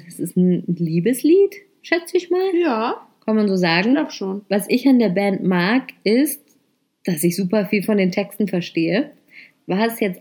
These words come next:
Speaker 1: auch so ein kleiner Hinweis darauf ist, dass vielleicht nicht super anspruchsvoll <laughs> ist.
Speaker 2: Ja, aber zum Lernen
Speaker 1: Leider.
Speaker 2: ist doch perfekt.
Speaker 1: Zum Lernen ist super und ist so ein bisschen gute Laune, ein bisschen seicht, süß, nett.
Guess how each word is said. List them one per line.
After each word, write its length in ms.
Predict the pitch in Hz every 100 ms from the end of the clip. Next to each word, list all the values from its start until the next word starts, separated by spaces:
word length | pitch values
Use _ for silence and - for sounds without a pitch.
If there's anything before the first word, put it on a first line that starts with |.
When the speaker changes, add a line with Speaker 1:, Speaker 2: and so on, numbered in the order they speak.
| -
Speaker 1:
auch 180 | 208 226
so 80 | 240
ein 100 | 220
kleiner 460 | - - 269 302
Hinweis 520 | 262 302 330 339 339 339
darauf 300 | 285 285 -
ist, 280 | 247 -
dass 140 | 196 185
vielleicht 340 | 208 180 -
nicht 260 | 202 185 -
super 240 | 196 220
anspruchsvoll 680 | 233 254 269 - 370 - 392
<laughs> 380 | 403 - 427 -
ist. 220 | - - - 415
Speaker 2:
Ja, 60 | 370
aber 180 | 269
zum 180 | 269 269
Lernen 240 | 214 180 180
Speaker 1:
Leider. 120 | 262
Speaker 2:
ist 60 | 339
doch 140 | 320
perfekt. 560 | 339 320 240 196 - - -
Speaker 1:
Zum 200 | 190 196
Lernen 260 | 208 220
ist 120 | 190 -
super 340 | 262 339 320
und 160 | 220 196
ist 260 | 190 -
so 120 | 196
ein 100 | 185
bisschen 480 | 196 190 208 185 175
gute 240 | 180 175 180
Laune, 640 | 240 254 247 240 233 233
ein 120 | 226
bisschen 360 | 185 180 180 170
seicht, 640 | 180 185 190 202 196 - _ _ - _ _ _ -
süß, 540 | 214 247 240 226 226
nett. 480 | 214 196 208 -